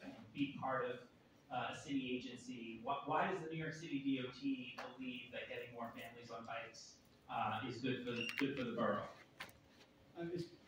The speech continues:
Speaker 2: hello? Um, it's not just good for the borough, it's good for the city.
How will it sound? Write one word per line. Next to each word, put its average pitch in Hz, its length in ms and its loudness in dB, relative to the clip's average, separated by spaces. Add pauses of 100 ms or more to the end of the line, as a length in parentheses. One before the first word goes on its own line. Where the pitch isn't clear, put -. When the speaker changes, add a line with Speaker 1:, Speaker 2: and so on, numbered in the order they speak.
(280)
Speaker 2:
hello? 143 160 6 (640)
Um, 147 480 2 (300)
it's - 840 -14
not 214 120 8
just 165 100 4
good 165 100 2
for 143 60 2
the 143 60 0
borough, 143 160 0
it's - 120 -6
good - 100 -16
for - 40 -18
the - 60 -12
city. - 220 -14